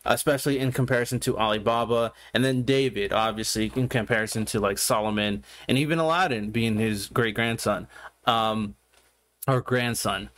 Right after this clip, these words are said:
So with that said, they, they were pretty good. Uh, Sinbad is close to a perfect antagonist. We give him a nine, and then David was kind of like, eh, he, he was better than average. He was a six, but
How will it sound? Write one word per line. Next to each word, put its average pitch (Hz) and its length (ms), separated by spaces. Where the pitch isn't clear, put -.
So 165 140
with 151 80
that 165 200
said, 156 380
they, 143 560
they 147 160
were 190 100
pretty 160 240
good. 131 340
Uh, 113 220
Sinbad 202 420
is 156 120
close 156 340
to 131 160
a 123 60
perfect 131 400
antagonist. 120 640
We 113 80
give 120 160
him 110 100
a 107 60
nine, 104 460
and 101 160
then 98 220
David 131 380
was 110 260
kind 123 300
of 113 140
like, 104 260
eh, 285 200
he, 180 260
he 185 120
was 160 120
better 139 240
than 110 120
average. 123 360
He 131 40
was 110 80
a 104 60
six, - 420
but 113 280